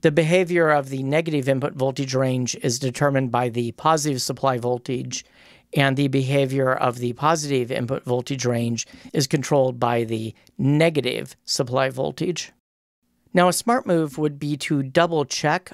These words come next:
our results by taking these edge voltages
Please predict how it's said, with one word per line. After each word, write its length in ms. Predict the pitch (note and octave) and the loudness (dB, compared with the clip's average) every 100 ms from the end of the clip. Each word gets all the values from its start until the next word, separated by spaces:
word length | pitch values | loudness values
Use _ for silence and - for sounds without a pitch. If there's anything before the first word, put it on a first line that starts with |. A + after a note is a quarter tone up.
| - | -2
our 160 | E3 | 0
results 680 | D3+ C#3+ C#3 C#3 C#3 - - _ _ _ - | 2 2 2 2 0 -4 -10 _ _ _ 0
by 100 | D#3 | 0
taking 320 | F#3+ F#3 F#3 | 2 0 0
these 220 | D#3+ C3 - | 0 0 2
edge 300 | D3 D#3+ D#3 | 0 0 0
voltages 800 | F3 F3 G#3+ F3 G#3 G#3 G3+ | 0 0 -4 0 2 2 -2